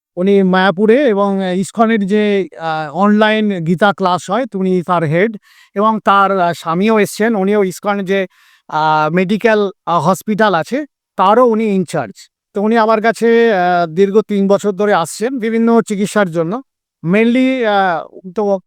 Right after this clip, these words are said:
ওনার, আহ, কিডনিতে, gallbladder-এ একটি স্টোন ছিল। আহ, সেই স্টোনটি, আহ, লাস্ট উনি সিইসিটি করেছেন, ওতে রিমুভ হয়ে গেছে।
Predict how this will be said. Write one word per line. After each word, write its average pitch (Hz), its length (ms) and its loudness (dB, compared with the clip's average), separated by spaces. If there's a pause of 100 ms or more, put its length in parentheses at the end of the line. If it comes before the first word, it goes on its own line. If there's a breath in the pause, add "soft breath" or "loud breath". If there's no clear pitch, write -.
(340)
ওনার, 202 300 2
আহ, 160 600 -8
কিডনিতে, 202 560 -2
gallbladder-এ 208 600 2
একটি 202 200 -4
স্টোন 233 380 2
ছিল। 104 260 -6 (520)
আহ, 143 120 -12
সেই 202 280 -4
স্টোনটি, 226 720 0 (680)
আহ, 160 280 -2 (380)
লাস্ট 202 400 0
উনি 214 360 2
সিইসিটি 208 520 -2
করেছেন, 208 480 2
ওতে 202 240 -4
রিমুভ 190 400 0
হয়ে 175 220 2
গেছে। 175 340 -2